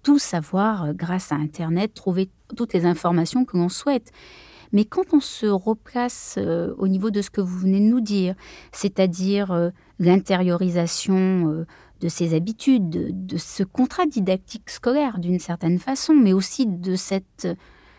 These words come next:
cet accompagnement vers l'éveil au monde, l'enseignant finalement n'a pas à avoir peur du numérique.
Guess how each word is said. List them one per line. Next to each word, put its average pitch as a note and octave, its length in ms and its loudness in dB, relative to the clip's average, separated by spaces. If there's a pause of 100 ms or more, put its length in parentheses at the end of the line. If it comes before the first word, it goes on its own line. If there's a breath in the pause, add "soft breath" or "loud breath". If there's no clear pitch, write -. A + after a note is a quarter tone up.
(140 soft breath)
cet - 360 -4
accompagnement A#3+ 720 6
vers G#3 220 4
l'éveil F3+ 420 2
au E3+ 60 4
monde, A3+ 440 4 (480 soft breath)
l'enseignant F3 480 0
finalement D#3+ 480 2
n'a D3+ 140 0
pas C#3+ 180 -8
à D3 40 -6
avoir E3+ 240 -10
peur F3+ 200 -2
du E3+ 120 -2
numérique. G3 600 -2